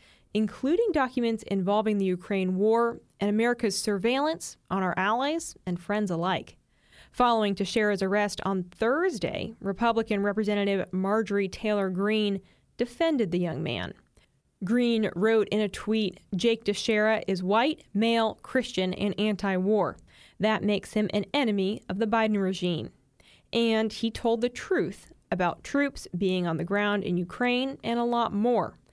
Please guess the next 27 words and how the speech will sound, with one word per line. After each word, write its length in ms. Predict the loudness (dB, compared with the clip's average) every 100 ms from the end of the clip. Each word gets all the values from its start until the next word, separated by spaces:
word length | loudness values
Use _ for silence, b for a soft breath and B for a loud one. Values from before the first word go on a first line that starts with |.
| b b b
Ask 300 | -2 -2 0
yourself, 560 | -2 -2 0 0 0 -2 -2
who 140 | 0
is 140 | 0 0
the 120 | 0
real 300 | 2 0 0
enemy? 420 | 0 0 -2 -6 -14 b b b _
A 40 | -2
young, 380 | 2 2 2 -2
low-level 560 | 0 2 2 2 2 2
National 400 | 2 0 0 -2
Guardsman 680 | 2 2 2 0 -2 -2 -8 _ _ 0
or 300 | 2 2 2
the 180 | 0
administration 960 | 2 2 2 0 0 2 2 0 -4 -6 -4
that 140 | -2
is 140 | -2 0
waging 440 | 0 0 0 0
war 240 | 2 0
in 160 | 0 -2
Ukraine, 600 | -2 -2 0 0 0 -4 B B B -4
a 80 | 0
non-nato 880 | 2 2 2 0 0 0 0 2 2
nation 560 | 2 0 0 -4 -4 -8
against 360 | -4 -2 -2 0
nuclear 680 | 0 0 0 -2 0 0 -4
Russia 580 | -2 0 0 -2 -4 -4